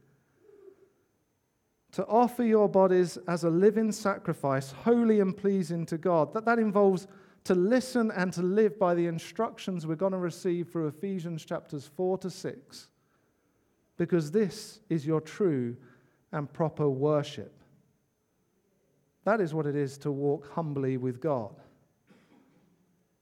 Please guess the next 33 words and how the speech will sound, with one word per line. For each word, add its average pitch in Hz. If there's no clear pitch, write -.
So 175
let 220
us -
work 180
hard 190
together 151
this 139
year 147
to 139
listen 180
and 151
to 147
learn 143
from 156
God 127
as 123
we 147
go 165
through 147
the 151
rest 143
of 139
Ephesians 139
together. 135
A-, 185
and 190
we 196
need 262
to 285
watch 247
out 151
as 147
well 139